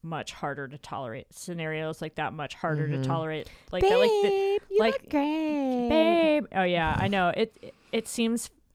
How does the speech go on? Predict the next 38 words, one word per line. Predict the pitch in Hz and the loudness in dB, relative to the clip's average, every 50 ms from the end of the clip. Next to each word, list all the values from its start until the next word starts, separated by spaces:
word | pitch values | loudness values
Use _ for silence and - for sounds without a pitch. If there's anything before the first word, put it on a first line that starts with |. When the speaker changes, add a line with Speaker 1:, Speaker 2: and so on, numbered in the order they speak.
| _ _ | _ _
Speaker 1:
from | - 254 226 226 | -4 -2 0 0
a | 220 214 | 0 -2
semi-outsider | - - 226 208 208 208 208 202 135 180 190 190 - - - 196 185 185 180 | -2 -2 -2 0 0 0 0 0 0 0 0 0 -2 -4 -4 -2 -2 -2 -4
perspective | 180 - 190 - - - 175 180 - 185 170 | -6 -8 -12 -8 -4 -4 -4 -4 -4 -8 -6
now, | 180 175 170 170 | -4 -4 -2 -2
I'm | 170 170 165 | -2 -4 -4
like, | 165 165 160 - | -4 -6 -6 -6
"This | - 208 - - | -8 -12 -10 -10
is | 277 - | -12 -12
sick." | - - - - - 254 226 - - - - - _ _ _ _ _ _ _ _ _ - _ | -12 -14 -14 -8 -4 -4 -4 -4 -4 -8 -12 -16 _ _ _ _ _ _ _ _ _ -20 _
How | - 240 240 247 | 2 4 6 6
we | 254 277 277 262 | 6 4 0 2
relate | 233 254 240 220 208 202 214 214 | 2 2 4 4 4 2 2 0
to | - 262 | -2 -4
each | 247 247 214 - | -4 -4 -2 0
other | 262 240 233 247 240 | 0 2 4 4 4
is | 233 226 226 - | 4 2 0 -4
fucking | - - 214 220 214 - 220 214 208 | -4 -2 -2 -2 -2 -4 -6 -6 -6
sick. | - - - 220 208 185 - - | -8 -6 -2 0 0 0 -2 -4
How | - - 185 190 | -4 0 0 0
we | 190 202 196 | 2 0 -2
relate | 185 196 196 196 196 196 196 - | -2 -4 -4 -2 -4 -4 -4 -6
to | - | -10
these | 180 202 202 196 - | -8 -6 -6 -6 -6
men, | 190 185 185 190 196 202 | -6 -4 -4 -4 -4 -4
how, | 214 233 208 208 - - | -2 -2 -2 -2 -2 -2
how | 208 208 202 | -2 -2 0
they | 196 202 202 | 0 -2 -4
expect | 190 - - _ 185 185 180 - - | -4 -8 -6 _ -4 -4 -4 -4 -6
us | 196 208 - | -6 -6 -6
to | - 208 | -10 -8
be | 196 214 220 220 | -6 -4 -6 -4
sometimes | - - 220 226 - 247 233 226 226 - | -4 -6 -8 -6 -4 -4 -4 -4 -4 -4
is | 240 226 | -6 -8
sick. | - - - - 269 262 175 147 - | -8 -12 -6 -2 -2 -2 -2 -4 -6
And | - 185 | -6 -4
it's | 196 202 196 - - | -4 -4 -6 -4 -4
not | 240 240 247 247 240 | 0 0 0 0 -2